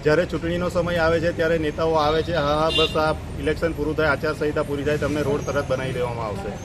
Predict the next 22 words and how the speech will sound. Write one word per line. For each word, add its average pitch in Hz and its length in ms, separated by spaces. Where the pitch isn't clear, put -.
મંજૂર 175 420
થઈ 202 200
ગયો 196 220
છે 196 200
ત્યાં 185 200
સુધીની 208 320
અમને 202 240
આમ 185 100
મૌખિક 170 460
કીધું 180 240
છે 165 100
કે 165 80
તમારો 185 360
રોડ 185 180
તો 190 100
મંજૂર 180 320
થઈ 180 180
ગયો 135 180
છે, - 140
તે 214 140
છતાં 196 340
પણ 190 440